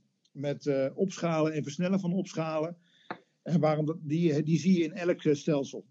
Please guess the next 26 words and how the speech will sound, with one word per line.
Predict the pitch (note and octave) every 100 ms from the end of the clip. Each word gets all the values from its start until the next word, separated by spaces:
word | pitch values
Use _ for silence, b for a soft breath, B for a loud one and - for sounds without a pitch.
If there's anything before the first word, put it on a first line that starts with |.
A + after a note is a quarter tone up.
| -
Eh, | A#2+
die | B2+
zie | C3+ F3
je | D#3+
in | D3+
een | C#3+
overheidsstelsel, | E3 E3 E3 D3+ E3+ D#3 D#3+
die | C#3
zie | D3+
je | D3+
in | D3
het | C#3+
marktstelsel | D3 D#3+ - E3 D3+ D3 E3
en |
die | D3
zie | B2 D#3
je | D3
in | C#3+
het, | C#3+
in | - D3
het |
stelsel | C3 D#3 C#3 D3+
waar | C#3
wij | C3+ C#3+
in | C#3
zitten. | A2+ A2